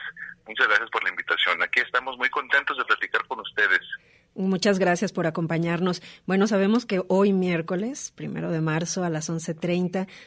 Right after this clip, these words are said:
Speaker 2: vas a impartir una, una conferencia que se llama La Premisa Moral. Me gustaría que nos cuentes un poco, para invitarnos, ¿de qué trata? ¿De qué va a tratar esta conferencia?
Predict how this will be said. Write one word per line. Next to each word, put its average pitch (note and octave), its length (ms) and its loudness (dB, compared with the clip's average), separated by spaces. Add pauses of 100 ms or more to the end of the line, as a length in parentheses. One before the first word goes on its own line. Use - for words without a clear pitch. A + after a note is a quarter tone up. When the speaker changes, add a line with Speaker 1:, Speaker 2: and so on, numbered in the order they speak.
(100)
Speaker 2:
vas F3+ 260 0
a F#3 220 0
impartir E3 720 -2
una, E3 840 -4
una E3 200 -8
conferencia D#3+ 560 -4
que F3+ 100 -4
se E3 140 -4
llama E3 300 0
La E3 140 -4
Premisa D#3+ 400 -2
Moral. E3+ 420 0 (400)
Me F3 80 -2
gustaría F3+ 480 -2
que G#3+ 240 0
nos E3 280 -4
cuentes E3+ 460 -6
un D#3 160 -4
poco, D3 540 -6
para C#3 180 -6
invitarnos, D#3 720 -2 (360)
¿de F#3+ 120 0
qué A#3 140 2
trata? F#3+ 340 2
¿De D#3 160 -4
qué F3 100 -2
va F#3 100 0
a F#3+ 40 -6
tratar E3+ 320 -4
esta D#3+ 220 -6
conferencia? D3 680 -10